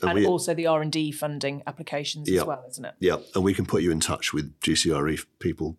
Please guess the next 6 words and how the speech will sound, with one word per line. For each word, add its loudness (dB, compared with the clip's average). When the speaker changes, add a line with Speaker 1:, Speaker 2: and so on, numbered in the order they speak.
Speaker 2:
very -2
Speaker 1:
Yeah. -2
Speaker 2:
easily. -8
Speaker 1:
Yeah. -14
Fabulous. -10
Speaker 2:
Hurrah. -6